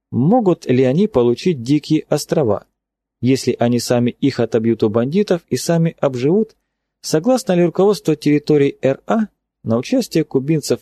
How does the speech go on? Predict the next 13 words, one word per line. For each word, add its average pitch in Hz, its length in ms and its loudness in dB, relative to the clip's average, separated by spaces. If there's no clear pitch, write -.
в 110 120 -8
добыче 113 440 0
нефти 196 440 -2
и 165 80 -2
согласны 220 500 0
ли 202 140 2
принять 185 440 0
новообразующееся 147 1120 0
островное 131 600 0
сообщество 156 680 -2
в - 80 -10
качестве - 580 -4
автономной 120 640 0